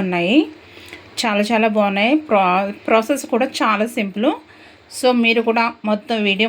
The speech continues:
మొత్తం చూసి ఎక్కడ స్కిప్ చేయకుండా చూసి మీరు ట్రై చేసేయండి. ట్రై చేసి మీకు ఎట్లా వచ్చింది అనేది కామెంట్ సెక్షన్లో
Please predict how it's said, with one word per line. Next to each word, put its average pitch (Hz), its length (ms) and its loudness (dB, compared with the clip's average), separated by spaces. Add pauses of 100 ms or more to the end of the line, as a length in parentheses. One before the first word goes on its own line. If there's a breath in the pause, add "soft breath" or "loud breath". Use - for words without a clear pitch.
మొత్తం 214 260 0 (140)
చూసి 220 400 0 (280)
ఎక్కడ 208 200 -2 (100)
స్కిప్ - 300 -8
చేయకుండా 220 360 0 (120)
చూసి 220 300 -4 (560 loud breath)
మీరు 220 160 2 (100)
ట్రై 214 140 0 (120)
చేసేయండి. 202 360 -2 (100)
ట్రై 214 220 2
చేసి 214 220 -2 (100)
మీకు 208 200 -2
ఎట్లా 214 220 -2
వచ్చింది 214 280 -4
అనేది 190 200 -2 (100)
కామెంట్ 233 300 0
సెక్షన్లో 196 300 -2